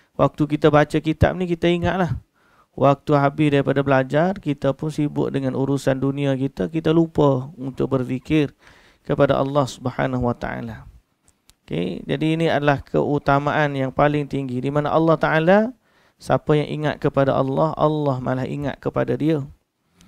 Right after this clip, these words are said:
Ya, Allah puji dia, eh, orang yang senantiasa berzikir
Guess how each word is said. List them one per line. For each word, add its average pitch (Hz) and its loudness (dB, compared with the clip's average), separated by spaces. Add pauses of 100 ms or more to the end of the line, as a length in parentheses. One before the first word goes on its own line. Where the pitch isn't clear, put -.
(380)
Ya, - -8
Allah 131 -2
puji 139 -2
dia, 165 4 (480)
eh, 165 -6 (560)
orang 139 2
yang 131 0
senantiasa 139 0
berzikir 139 -2